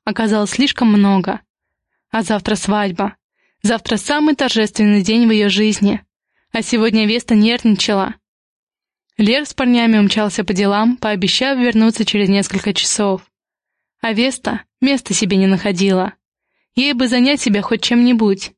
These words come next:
но пальцы подрагивали так, что девушка отказалась от идеи взять гитару в руки. Так и сидела на краю постели, а в голове огромное количество пугающих картинок,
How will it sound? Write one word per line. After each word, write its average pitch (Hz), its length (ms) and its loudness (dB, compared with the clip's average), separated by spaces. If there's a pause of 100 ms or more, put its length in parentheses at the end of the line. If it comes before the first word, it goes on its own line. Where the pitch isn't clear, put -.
(120)
но 214 160 0
пальцы 226 340 -6
подрагивали 196 600 -2
так, 220 340 -6 (340)
что 240 200 -2
девушка 247 440 -2
отказалась 202 520 -2
от 202 100 -10
идеи 220 380 0
взять 196 480 -4
гитару 202 400 -2
в 196 60 0
руки. 208 420 -2 (560)
Так 330 180 -2
и 311 60 0
сидела 262 400 0
на 208 100 2
краю 202 260 -2
постели, 208 600 -4 (380)
а 220 100 -4
в 196 40 -6
голове 208 340 -2
огромное 269 440 2
количество 220 580 -2
пугающих 190 520 -2
картинок, 196 720 -2